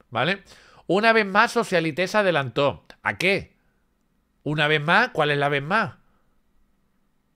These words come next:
¿Cuál es la vez más? ¿La vez que dijiste lo de los carteles? Lamentable.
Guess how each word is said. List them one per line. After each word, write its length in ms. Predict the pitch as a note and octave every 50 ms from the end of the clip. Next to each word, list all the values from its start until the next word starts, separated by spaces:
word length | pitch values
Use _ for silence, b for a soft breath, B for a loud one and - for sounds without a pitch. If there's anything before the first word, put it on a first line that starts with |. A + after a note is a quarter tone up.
| _ _ _ _ _ _ _ _ _ _ _
¿Cuál 280 | - D#3 F3 E3+ E3+ F3
es 100 | F3+ F3+
la 140 | F3+ E3+ E3
vez 160 | E3 D#3+ D3
más? 380 | D3 E3+ G#3 A3+ G#3 C#3 G2 - _ _ _ _ _ _ _ _ _ _ _ _ _ _ _ _ _ _ _ _ _ _ _ _ _ _ _ _ _ _ _ _ _ _ _ _ _ _ _ _ -
¿La 140 | B2 A#2+ A#2+
vez 120 | C#3+ E3+ E3+
que 120 | - G3+
dijiste 340 | G3+ G3 F#3 G3 F#3+ G3 F#3+
lo 120 | F#3+ F#3+
de 80 | F#3+ F#3+
los 100 | F#3+ F#3
carteles? 560 | F#3 F#3 F3+ F3+ G3 A3 A#3+ A#3+ G3+ B2+ E2 - _ _ _ _ _ _ - - - - - - _ - _ _ _ _ _ _ _ _ _ _ _ _ _ _ _ _ _ _ _ _ _ _ _ _ _ _ _ _ _ _ _ _ _ _ _ _ _ _ _ _ _ _ _ _ _ _ _ _ _ _ _ _ _ _ _ _ _ _ _ _ -
Lamentable. 720 | - F#2+ G#2 G2+ G2 F#2+ F2+ - F2+ F2 E2+ D2 C#2 D2+